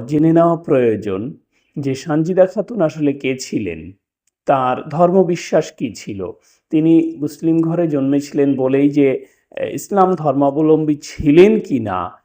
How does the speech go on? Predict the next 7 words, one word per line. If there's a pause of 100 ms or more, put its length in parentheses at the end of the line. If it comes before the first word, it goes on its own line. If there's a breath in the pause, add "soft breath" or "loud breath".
(180)
এটাও
আমাদেরকে (340)
একটু
জানতে
হবে।
তাহলে
আমাদের